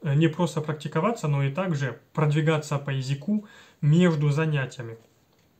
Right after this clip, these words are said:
И важный вопрос, как записаться и сколько это стоит. Чтобы записаться, нужно просто связаться со мной. Вы можете это сделать в Инстаграме, отправьте мне сообщение. В Телеграме напишите какой-то комментарий, либо вы можете отправить мне,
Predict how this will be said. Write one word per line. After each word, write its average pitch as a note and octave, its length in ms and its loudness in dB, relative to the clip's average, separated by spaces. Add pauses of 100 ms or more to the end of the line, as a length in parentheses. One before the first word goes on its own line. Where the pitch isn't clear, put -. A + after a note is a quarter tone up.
И D#3+ 80 2
важный E3+ 260 4
вопрос, G#3 460 2
как B3+ 180 2
записаться E3 600 -2
и C#3 60 0
сколько D3+ 280 -6
это C#3+ 200 -4
стоит. A#2 360 -16
Чтобы G3+ 300 -2
записаться, F3+ 520 -2
нужно D3+ 240 0
просто D3+ 280 -4
связаться D#3 420 -2
со - 140 -10
мной. D3 240 -2
Вы C#3+ 80 -2
можете D3+ 340 -2
это C#3+ 160 -6
сделать C3+ 200 -4
в E3 40 0
Инстаграме, D3 600 -4
отправьте C#3 400 -10
мне C3 100 -6
сообщение. A3 640 -4 (360)
В - 120 -20
Телеграме E3+ 540 2
напишите D3+ 420 -4
какой-то C#3+ 360 -6
комментарий, D3+ 460 -2
либо E3+ 500 0
вы C#3 160 -6
можете D#3 380 0
отправить D#3 500 -4
мне, F3 300 -2